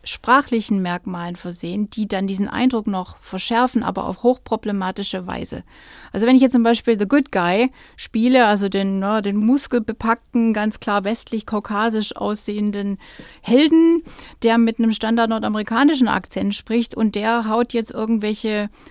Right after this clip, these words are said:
Feinde, die kollektiviert als Masse dargestellt werden, in die Pfanne und die sprechen alle mehr oder weniger mit einem arabischen Akzent oder einem Karibi-,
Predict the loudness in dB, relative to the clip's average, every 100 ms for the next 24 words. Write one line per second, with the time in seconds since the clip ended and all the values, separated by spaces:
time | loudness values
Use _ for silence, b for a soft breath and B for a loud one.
0 | b -6 0 6 6 6 2 -2 -4 -4
1 | -8 _ _ _ -6 -4 -2 -6 -6 -6
2 | 0 2 2 0 -12 -14 -10 -8 -6 -4
3 | -2 -2 -2 -2 -2 -4 -6 -10 -10 -10
4 | -8 -6 -6 -6 -10 -10 -6 -4 -4 -4
5 | -4 -8 -6 -6 -6 -2 0 2 0 B
6 | B B -4 -2 -2 0 0 0 -2 -4
7 | -6 -6 -4 -2 2 2 2 -2 -6 -6
8 | -4 -2 -4 -4 -4 -6 -6 -6 -8 -10
9 | -10 -10 -8 -6 -8 -8